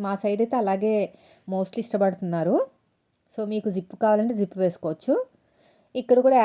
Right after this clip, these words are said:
as it is-గా కటింగ్ అయితే చేసేసాను. So, ఫ్రంట్ రెడీ అయిపోయింది, బ్యాక్ రెడీ అయిపోయింది. పైన పట్టీలాగా వస్తుందండి, ఒక రెండు ఇంచులు వెడల్పుతోటి వస్తుంది, దాని పక్కన ఫ్రిల్స్ వస్తాయి అన్నమాట.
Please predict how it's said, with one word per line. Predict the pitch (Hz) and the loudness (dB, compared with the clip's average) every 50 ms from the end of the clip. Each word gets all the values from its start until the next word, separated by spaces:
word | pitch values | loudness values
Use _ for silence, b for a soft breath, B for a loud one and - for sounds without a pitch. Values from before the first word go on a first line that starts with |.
| 208 208 | 4 4
as | 208 - - | 2 0 -4
it | - 233 233 | -6 -4 -2
is-గా | 226 208 202 269 339 539 554 554 - _ _ _ _ _ _ _ _ _ _ _ _ _ _ _ - 269 | -2 -2 0 0 0 0 0 -2 -8 _ _ _ _ _ _ _ _ _ _ _ _ _ _ _ -8 -6
కటింగ్ | 254 - 240 220 208 | -6 -4 -4 -2 0
అయితే | 208 202 254 | 0 0 2
చేసేసాను. | 277 294 254 202 175 175 - 170 143 156 - - _ _ _ - - | 2 4 4 4 2 0 -4 -10 -12 -12 -14 -20 _ _ _ -4 -4
So, | 208 | -4
ఫ్రంట్ | 196 - 202 190 185 185 208 | -2 -2 -4 -4 -2 0 2
రెడీ | 208 214 208 | 2 4 4
అయిపోయింది, | 214 220 220 226 226 247 302 | 2 2 0 -2 0 0 2
బ్యాక్ | 254 220 185 180 175 - | 2 2 2 2 0 0
రెడీ | 180 175 156 160 | -2 -2 -2 -2
అయిపోయింది. | 156 151 - 170 160 170 180 254 392 539 554 - _ _ _ _ _ _ _ _ _ _ _ _ _ - _ _ _ _ _ _ _ _ _ _ - | -4 -4 -6 -6 -6 -2 0 2 2 2 0 -4 _ _ _ _ _ _ _ _ _ _ _ _ _ -20 _ _ _ _ _ _ _ _ _ _ -4
పైన | 226 226 240 294 | -4 -2 -2 -2
పట్టీలాగా | 294 - 247 226 - - 262 262 254 247 233 | 0 0 0 0 0 0 2 4 4 4 4
వస్తుందండి, | 214 220 - 202 196 185 180 180 226 311 453 539 508 - _ - | 2 0 -2 -2 -2 -2 0 0 0 2 2 0 -2 -6 _ -8
ఒక | 190 180 - 196 190 190 185 185 180 185 180 | -6 -2 0 2 2 4 2 2 0 0 -2
రెండు | 180 190 185 185 185 185 190 | -4 -4 -2 -2 -2 0 0
ఇంచులు | 190 180 175 - 202 202 190 | 0 0 -2 -2 -2 -2 0
వెడల్పుతోటి | 185 185 170 175 180 185 185 - - 202 202 208 | 0 0 0 0 0 -2 -4 -6 -6 -2 0 0
వస్తుంది, | 185 - - 220 277 | -2 -2 -2 -4 -2
దాని | 262 269 247 208 202 | 0 0 0 0 0
పక్కన | 220 208 - 254 285 | -2 -2 0 -2 -2
ఫ్రిల్స్ | 285 - 254 214 180 - | 0 0 -2 -2 -2 -2
వస్తాయి | 175 - - 170 160 | -6 -6 -4 -4 -4
అన్నమాట. | 156 151 147 - | -4 -6 -8 -8